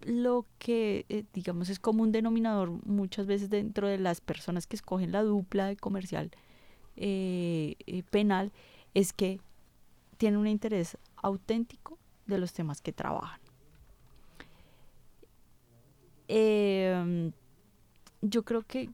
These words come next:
que eso habla mucho de nuestro trabajo, em, los temas que, que han salido también a, a, a favor nuestro,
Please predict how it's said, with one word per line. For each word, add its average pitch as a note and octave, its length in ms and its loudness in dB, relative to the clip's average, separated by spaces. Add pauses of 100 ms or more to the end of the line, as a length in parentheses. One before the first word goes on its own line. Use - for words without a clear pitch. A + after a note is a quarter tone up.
(140)
que G#3 360 4
eso B3 340 -2 (480)
habla F#3+ 320 0
mucho F#3+ 360 2
de G3 40 0
nuestro G3 300 -4
trabajo, G3 720 2 (920)
em, E3+ 800 0 (2750)
los G#3 420 2
temas E3+ 340 0
que, A3+ 340 -2
que - 80 -2
han F3 100 0
salido F3+ 460 -2
también F3+ 420 -2
a, F#3 100 -2 (100)
a, F3+ 260 -4
a E3+ 40 -6
favor E3 360 -2
nuestro, F#3 580 -2